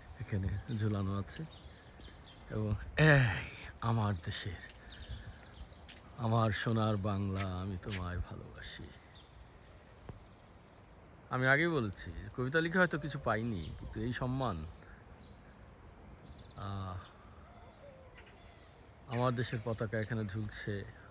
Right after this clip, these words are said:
আমার কবিতার জন্য। আমি বাংলাদেশে জন্ম, বাংলাদেশি কবি,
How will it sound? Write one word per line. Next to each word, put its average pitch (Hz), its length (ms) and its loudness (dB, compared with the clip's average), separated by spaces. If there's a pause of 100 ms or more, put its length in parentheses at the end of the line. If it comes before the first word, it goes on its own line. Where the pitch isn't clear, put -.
(720)
আমার 110 380 0
কবিতার 104 480 -2
জন্য। 95 340 -2 (220)
আমি 104 240 -2 (280)
বাংলাদেশে 101 560 -4
জন্ম, 95 420 -2
বাংলাদেশি 95 460 -6 (100)
কবি, 90 200 -6